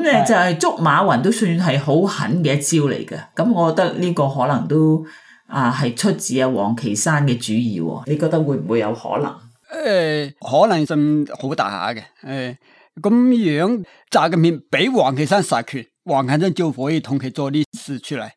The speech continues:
Speaker 2: 誒，幫佢打點好佢要求佢打點嘅嘢。誒，咁啊，所以喺中國大陸好多人都講咩，王岐山係救火隊長。誒，仲有一句話講，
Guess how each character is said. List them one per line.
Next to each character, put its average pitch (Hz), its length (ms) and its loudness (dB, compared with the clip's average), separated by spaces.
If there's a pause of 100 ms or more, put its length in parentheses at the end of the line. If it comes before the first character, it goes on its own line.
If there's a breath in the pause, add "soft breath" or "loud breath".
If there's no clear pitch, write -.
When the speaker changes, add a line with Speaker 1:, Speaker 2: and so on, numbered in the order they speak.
(240)
Speaker 2:
誒， 123 320 -6
幫 196 240 2
佢 143 260 -2
打 151 280 0
點 151 260 -2
好 123 160 -4 (220)
佢 135 360 -4 (180 loud breath)
要 190 180 2 (100)
求 151 220 -4
佢 143 180 -6
打 139 220 -2
點 139 140 -4
嘅 143 100 2
嘢。 120 240 -6 (320 soft breath)
誒， 131 280 -8 (360 soft breath)
咁 214 200 2
啊， 220 80 4
所 202 200 0
以 185 240 0 (240 loud breath)
喺 185 400 0
中 214 180 -2
國 208 140 0
大 180 160 2
陸 180 100 0
好 135 240 -4
多 185 180 0
人 131 160 0
都 160 140 -2
講 107 400 -4
咩， 156 220 -2 (280 soft breath)
王 139 280 2
岐 135 200 -6
山 180 240 2
係 151 220 0
救 151 240 0
火 139 240 -4
隊 156 180 -2
長。 131 380 -8 (300 soft breath)
誒， 160 220 2
仲 160 200 0
有 170 160 2
一 220 160 0
句 202 180 -2
話 156 220 4
講， 151 260 2